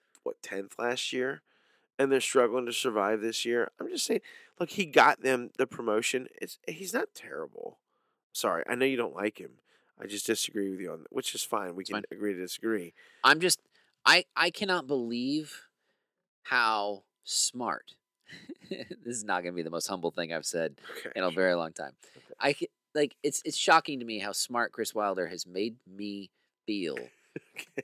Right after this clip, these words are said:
Speaker 2: when I said last year while Sheffield was battling for a Europa League spot, I said, "If Sheffield ever struggles, he will not be the guy who will be able to help them because
Speaker 1: Okay.
Speaker 2: of the leader he is."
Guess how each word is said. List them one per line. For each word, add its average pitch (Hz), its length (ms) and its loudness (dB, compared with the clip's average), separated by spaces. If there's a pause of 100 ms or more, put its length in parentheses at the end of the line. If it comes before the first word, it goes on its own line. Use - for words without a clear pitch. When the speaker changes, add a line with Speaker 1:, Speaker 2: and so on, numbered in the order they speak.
Speaker 2:
when 120 140 2
I 127 120 6
said 135 280 2
last 113 460 4
year 127 240 2
while 101 140 2
Sheffield 120 500 0
was 98 160 -2
battling 120 480 6
for 110 240 -2
a 92 60 0
Europa 90 460 2
League 69 280 -4
spot, 55 320 2 (480)
I 95 60 4
said, 92 180 2
"If 80 80 -2
Sheffield 165 640 4
ever 135 480 4
struggles, 85 720 2 (100)
he 139 220 2
will 127 100 2
not 123 240 4
be 117 140 -4
the 104 100 0
guy 95 240 6
who 95 100 0
will 90 80 -2
be 85 140 -4
able 82 160 -4
to 78 80 -6
help 71 240 -6
them 64 200 -10 (140)
because 87 360 -2
Speaker 1:
Okay. 185 100 -4
Speaker 2:
of 98 80 -2
the 90 100 0
leader 90 280 -2
he 87 140 -12
is." 73 360 -8